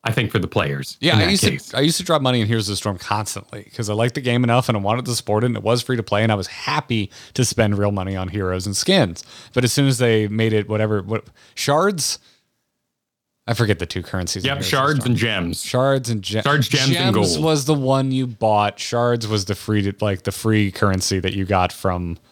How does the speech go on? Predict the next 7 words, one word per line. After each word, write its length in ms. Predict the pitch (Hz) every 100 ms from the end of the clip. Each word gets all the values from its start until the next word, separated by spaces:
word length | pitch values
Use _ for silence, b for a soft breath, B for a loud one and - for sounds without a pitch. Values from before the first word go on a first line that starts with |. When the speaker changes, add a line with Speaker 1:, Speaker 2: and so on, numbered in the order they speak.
| b b b
Speaker 2:
duplicates 800 | 110 107 - 98 - 95 - -
and 340 | - 98 92 92
completing 420 | 101 104 95 90
some 300 | - 95 90
quests, 640 | - 82 - - - -
right? 240 | - 107 - _ _ _
Speaker 1:
Exactly. 680 | 117 90 104 92 92 85